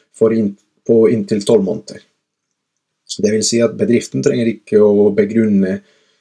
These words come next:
eh, spesielt hvorfor man ansetter midlertidig, eh, det er i utgangspunktet fritt å ansette midlertidig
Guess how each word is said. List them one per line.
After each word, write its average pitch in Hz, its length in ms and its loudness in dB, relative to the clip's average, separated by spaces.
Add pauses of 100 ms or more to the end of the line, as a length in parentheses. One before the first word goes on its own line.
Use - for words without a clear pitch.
(300)
eh, 104 200 0
spesielt - 580 -2
hvorfor 113 500 -4
man 104 160 2
ansetter 101 460 -2
midlertidig, 123 760 0 (540)
eh, 107 400 2
det 104 160 2
er 101 200 2
i 104 40 -2
utgangspunktet 196 1200 -2
fritt - 480 -6
å 110 160 2
ansette 113 400 -2
midlertidig 110 680 0